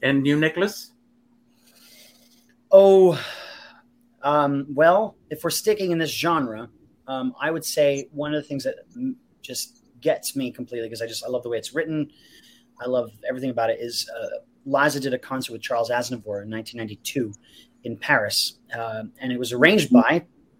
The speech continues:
Speaker 2: Billy Stritch. And they did a great American songbook medley, and it's just one s-, one hit after another. "Our Love Is Here to Stay," "I've Grown Accustomed to Her Face," "Dream," uh, "These Foolish Things." It's all, it's some of the greatest songs I've ever, ever written.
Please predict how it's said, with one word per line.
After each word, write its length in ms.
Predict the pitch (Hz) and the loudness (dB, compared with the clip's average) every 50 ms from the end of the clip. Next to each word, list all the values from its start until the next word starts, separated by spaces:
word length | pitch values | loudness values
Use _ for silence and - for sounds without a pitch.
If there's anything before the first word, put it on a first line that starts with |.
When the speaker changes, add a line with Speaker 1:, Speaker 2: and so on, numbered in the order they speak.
| _ _ _ - | _ _ _ -6
Speaker 2:
Billy 180 | - 110 131 135 | -4 -2 -2 0
Stritch. 460 | - - 277 285 285 - - - - - - - - - - | 4 8 8 8 8 6 -4 -8 -10 -18 -20 -20 -18 -6 0
And 120 | 143 151 156 | 2 4 4
they 60 | 156 | 4
did 160 | 147 160 151 | 4 4 4
a 60 | 143 | 4
great 240 | 127 - 170 196 208 | 6 8 8 8 8
American 320 | 196 180 170 160 - 156 | 8 6 4 4 2 0
songbook 440 | 147 - - 151 147 143 135 131 - | 0 0 0 0 0 0 0 -2 -2
medley, 460 | 123 123 127 120 113 110 101 95 - - - | -2 -2 -2 -2 -4 -6 -12 -12 -12 -16 -14
and 100 | 113 117 | -12 -10
it's 120 | 110 - | -8 -6
just 240 | - 127 - - - | -6 -6 -6 -6 -6
one 340 | 131 135 147 170 185 190 190 | -4 2 4 6 6 6 4
s-, 260 | 170 - - - - _ | 2 0 -2 -6 -8 _
one 220 | 151 147 190 202 190 | -4 0 0 0 0
hit 360 | 160 - - - 175 180 - - | -2 -4 0 4 4 4 2 0
after 260 | - 131 135 - - - | -6 -8 -8 -8 -10 -10
another. 160 | 127 120 117 | -6 -4 -2
"Our 60 | 117 | -2
Love 120 | 120 120 - | -2 -2 -4
Is 80 | - | -6
Here 100 | - 120 | -10 -10
to 60 | 120 | -8
Stay," 260 | - - - 139 131 120 | -8 -4 2 4 4 4
"I've 100 | 113 113 | 4 2
Grown 120 | 120 110 | -2 -6
Accustomed 340 | 110 - 131 - - - - | -6 -8 -8 -8 -8 -10 -10
to 100 | - 127 | -10 -10
Her 60 | 120 | -10
Face," 420 | - - - 131 123 117 - - - - - - _ _ - | -4 2 2 2 2 2 -2 -8 -10 -16 -20 -20 _ _ -14
"Dream," 540 | - - 127 147 151 147 143 135 127 123 123 - - - _ _ - | -8 0 4 6 8 8 8 6 4 0 -2 -6 -18 -20 _ _ -8
uh, 320 | 123 123 117 113 110 104 - - - _ _ _ _ - | -2 -2 0 0 -2 -4 -8 -12 -18 _ _ _ _ -6
"These 180 | 131 147 143 - | -4 -2 -2 2
Foolish 360 | - 160 147 143 139 - - | 4 6 6 6 6 4 2
Things." 180 | - 151 143 127 | 2 2 2 2
It's 120 | 127 - | -2 -4
all, 160 | - - 180 | -4 -2 2
it's 120 | 196 185 - | 2 2 2
some 160 | - 208 214 | 0 -2 -2
of 120 | 202 208 | -2 0
the 80 | 208 185 | 0 0
greatest 320 | 151 165 190 196 180 - | 2 4 4 4 4 2
songs 220 | - 175 160 151 139 | 2 0 0 0 0
I've 140 | 139 127 123 - 139 - | -2 -4 -6 -8 -6 -2
ever, 200 | 143 151 147 - | 0 0 2 2
ever 160 | 147 147 147 | 2 2 2
written. 200 | 147 135 123 127 | 2 0 0 -2